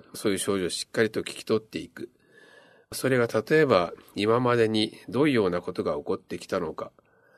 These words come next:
まあ、過去のいわゆるその問診も非常に重要です。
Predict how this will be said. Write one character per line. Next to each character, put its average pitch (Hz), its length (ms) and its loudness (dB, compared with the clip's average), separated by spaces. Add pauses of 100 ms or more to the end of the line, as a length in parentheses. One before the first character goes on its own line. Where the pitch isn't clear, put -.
(180)
ま - 40 -8
あ、 - 20 -12
過 131 160 0
去 131 120 0
の 120 220 2 (160)
い 107 100 -2
わ 104 60 4
ゆ 110 60 4
る 87 80 -2
そ - 120 -8
の 90 60 -4
問 87 220 -4
診 101 240 -4
も 107 80 0
非 - 160 -12
常 92 180 -4
に 98 140 -6
重 139 120 -10
要 - 160 -12
で - 120 -18
す。 - 200 -12